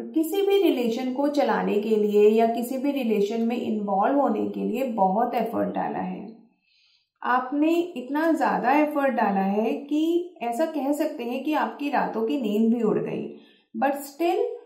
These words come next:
हमें वो डिजायर्ड अफेक्शन नहीं मिला, जिसके कारण माइंड में एक, अ, ऐसा हो जाता है कि मेरी लाइफ में तो कुछ अच्छा नहीं होने वाला in terms of relationship।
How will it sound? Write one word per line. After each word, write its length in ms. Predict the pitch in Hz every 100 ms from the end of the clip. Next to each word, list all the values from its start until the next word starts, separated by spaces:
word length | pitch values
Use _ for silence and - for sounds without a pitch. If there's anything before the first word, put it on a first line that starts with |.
| _ _ _ -
हमें 320 | 277 285 349
वो 160 | 349 330
डिजायर्ड 580 | 285 233 226 190 214
अफेक्शन 420 | 220 - 196 - 254
नहीं 300 | 277 294 294
मिला, 300 | 294 294 311 - - _ -
जिसके 420 | 226 254 - 392
कारण 500 | - 202 190 247 349 -
माइंड 240 | 226 220 233
में 160 | 277
एक, 600 | 311 339 339 - 311 320 -
अ, 220 | - -
ऐसा 320 | - 226 311 339
हो 400 | 359 359 254 254
जाता 300 | 233 196 208
है 200 | 262 294
कि 120 | 339
मेरी 260 | 269 226
लाइफ 280 | - 262 - 285
में 100 | 294
तो 80 |
कुछ 200 | 302 320
अच्छा 260 | 311 - 294
नहीं 220 | 285 277
होने 300 | 277 196 185
वाला 380 | 185 185 202 277
in 160 | 311 302
terms 360 | 302 214 196
of 140 | 294 349
relationship। 760 | 349 269 214 - - - -